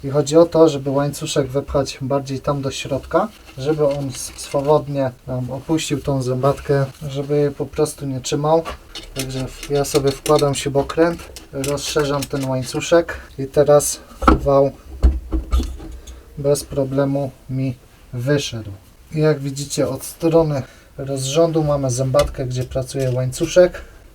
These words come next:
Tutaj on nigdy nie pracuje. Widzimy, iż łożysko było złapane, przegrzane, y, i po prostu stanęło i pociągło łożysko po bieżni, dlatego tak pewnie też wyszedł ten wał. Z drugiej strony mamy, po tej zębatce chodzi sobie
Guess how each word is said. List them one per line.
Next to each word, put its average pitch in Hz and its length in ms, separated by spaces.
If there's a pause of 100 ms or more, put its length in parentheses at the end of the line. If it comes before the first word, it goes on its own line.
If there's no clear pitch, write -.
(120)
Tutaj 156 360
on 135 120
nigdy 135 340
nie 135 120
pracuje. 143 600 (260)
Widzimy, 143 480
iż 135 140
łożysko 143 480
było 139 320
złapane, 151 680 (400)
przegrzane, 156 580 (360)
y, 139 200
i 147 80
po 151 180
prostu 156 360
stanęło 151 760
i 147 60
pociągło 151 760
łożysko 139 500
po 135 180
bieżni, 139 440
dlatego 139 480
tak 131 280 (200)
pewnie 135 380 (120)
też 131 240
wyszedł 135 360
ten 135 200
wał. 143 320 (100)
Z 143 60
drugiej 143 340
strony 147 520
mamy, 139 380 (260)
po 143 80
tej 139 220
zębatce 131 720
chodzi 131 260
sobie 135 420